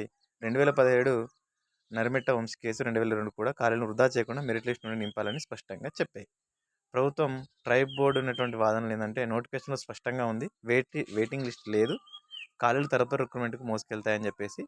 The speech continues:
చెప్పడం జరిగింది. దానికి సంబంధించిన వచ్చేసి జీవో నెంబరు ఎయిటీ వన్ ప్రకారం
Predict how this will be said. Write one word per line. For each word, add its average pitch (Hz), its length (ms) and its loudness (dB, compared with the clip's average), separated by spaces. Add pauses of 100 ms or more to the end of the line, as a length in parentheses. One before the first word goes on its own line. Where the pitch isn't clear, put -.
(200)
చెప్పడం 110 320 -2
జరిగింది. 104 320 -2 (120)
దానికి 120 240 0
సంబంధించిన 131 480 -2 (140)
వచ్చేసి 120 380 -2
జీవో 123 240 0
నెంబరు 120 360 0
ఎయిటీ 117 220 -2
వన్ 127 180 -4 (120)
ప్రకారం 104 360 -4